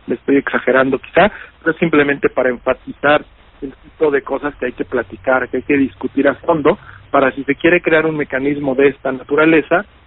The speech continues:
pues sea perfectamente en coherencia con lo que tiene nuestro orden jurídico nacional.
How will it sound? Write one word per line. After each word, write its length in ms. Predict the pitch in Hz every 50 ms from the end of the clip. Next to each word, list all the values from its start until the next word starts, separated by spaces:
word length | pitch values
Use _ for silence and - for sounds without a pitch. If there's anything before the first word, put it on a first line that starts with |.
| _ _ _
pues 140 | - 190 - - - _ _ _ - - -
sea 180 | 165 165 165
perfectamente 800 | - - 143 127 - - 147 - - 151 147 143 147 147 - 160
en 140 | 143 151 139
coherencia 600 | - 147 147 135 139 147 156 156 156 - - 151
con 180 | - - 127 123
lo 80 | 120 117
que 120 | - 120
tiene 280 | - 139 139 139 135 131
nuestro 320 | 127 117 - - - 127
orden 180 | 127 127 131 123
jurídico 500 | - - 123 123 120 120 117 - 117 110
nacional. 420 | 107 104 - - 104 98 -